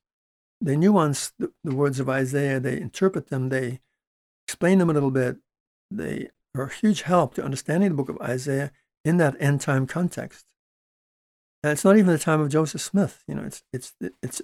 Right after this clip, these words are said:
a specific end time period of about seven years or so that precedes the coming of Christ and includes the coming of Christ,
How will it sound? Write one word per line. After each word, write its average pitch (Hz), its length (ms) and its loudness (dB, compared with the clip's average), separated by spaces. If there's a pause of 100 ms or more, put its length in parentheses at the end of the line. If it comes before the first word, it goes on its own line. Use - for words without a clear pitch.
a - 60 -16
specific 202 560 -4
end 160 180 -2
time 151 220 -2
period 156 260 0
of 127 60 -4
about 131 260 -6 (420)
seven 151 240 2
years 139 240 2
or 135 60 -4
so 139 360 -8 (480)
that 135 180 -2
precedes 139 440 0
the 135 60 -4
coming 131 300 -4
of 131 120 -8
Christ 135 280 -2
and 139 100 -6
includes 156 340 0
the 139 100 -4
coming 127 300 -8
of - 120 -14
Christ, 127 320 -10